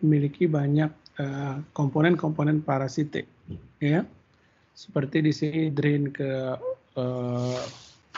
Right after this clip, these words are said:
ke bodinya, ya, ke P, P itu ke bodinya, kemudian dari source juga gitu ya, kemudian dari source,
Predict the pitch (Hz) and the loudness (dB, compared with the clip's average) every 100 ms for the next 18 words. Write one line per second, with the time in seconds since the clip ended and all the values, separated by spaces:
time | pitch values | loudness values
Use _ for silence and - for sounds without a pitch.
0 | - - - - - - - - - - | -16 -18 -20 -20 -20 -16 -16 -16 -10 -4
1 | 139 135 135 131 127 131 127 147 165 156 | -2 -2 -2 -2 0 0 2 4 4 4
2 | 151 147 143 165 - - 143 156 214 - | 2 2 0 -4 -10 -10 -2 -2 -2 -8
3 | _ _ _ _ _ - 147 - 151 151 | _ _ _ _ _ -8 -6 2 4 4
4 | 185 - - 147 143 147 143 165 440 - | 0 -8 -6 -4 -2 -2 -2 -4 -8 -6
5 | 143 131 135 135 127 135 160 185 190 143 | -4 -2 -2 -2 -2 -2 0 0 -2 -2
6 | 135 131 127 131 127 131 131 127 - 151 | 0 0 0 0 0 0 0 -2 0 0
7 | 143 143 - _ _ _ _ _ _ _ | 2 0 -4 _ _ _ _ _ _ _
8 | _ _ _ - 131 147 156 165 - - | _ _ _ -4 2 4 4 4 0 -4
9 | 147 139 147 180 - - - - - _ | -4 0 0 0 -4 -16 -20 -20 -20 _
10 | _ - 139 139 139 135 139 139 139 139 | _ -4 -2 0 0 0 2 2 0 0
11 | 131 135 123 - 147 151 147 - - | 0 -2 -2 0 4 4 2 -4 -18